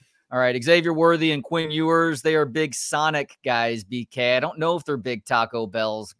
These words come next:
Bell guys, but I would imagine that most Taco Bell people are a little bit less likely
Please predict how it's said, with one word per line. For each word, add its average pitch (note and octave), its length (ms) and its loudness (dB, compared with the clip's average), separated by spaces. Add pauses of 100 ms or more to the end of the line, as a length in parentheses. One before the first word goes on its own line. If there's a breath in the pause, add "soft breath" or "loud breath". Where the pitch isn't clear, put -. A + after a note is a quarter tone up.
(140)
Bell A2+ 280 -4
guys, A2 540 -2
but A#2+ 320 0
I C#3 60 0
would A3 120 -4
imagine D#3 460 -6
that B2+ 220 -4
most C#3 380 -4
Taco C3+ 420 -2
Bell B2+ 320 -2
people A#2+ 420 -8
are A2 80 -2
a A2+ 80 -2
little D3+ 240 -6
bit C#3+ 200 -4
less C3 320 -4
likely A2 760 -4